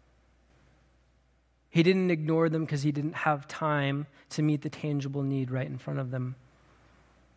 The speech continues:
He made space for those that were far off. In fact, he's eating and drinking,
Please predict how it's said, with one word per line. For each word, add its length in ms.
He 200
made 320
space 880
for 160
those 520
that 360
were 80
far 560
off. 480
In 60
fact, 300
he's 180
eating 300
and 160
drinking, 400